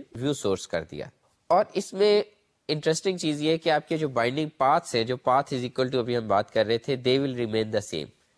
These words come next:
because there is special unwrapping code کہ اگر آپ ویو سے بائنڈ کریں تو آپ ویو کی پراپرٹیز نہ دکھانے لگ جائیں بلکہ ریئل آبجیکٹ جس کو وہ ویو پوائنٹ کر رہے ہیں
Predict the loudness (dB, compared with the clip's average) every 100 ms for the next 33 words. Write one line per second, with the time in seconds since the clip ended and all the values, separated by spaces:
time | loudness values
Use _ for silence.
0 | _ _ _ -2 2 2 2 0 -2 -12
1 | -4 -2 0 0 -2 -2 -2 2 0 0
2 | -4 2 2 2 0 2 2 2 0 -2
3 | 0 0 0 -2 -2 -2 0 -2 -8 _
4 | 0 0 2 2 2 0 0 2 0 0
5 | -2 0 -2 -2 0 2 0 -2 -6 -2
6 | -2 -2 -6 -6 _ _ -8 0 0 0
7 | 0 -2 2 0 0 -4 -2 0 0 0
8 | 0 -4 0 -2 -2 0 0 0 -4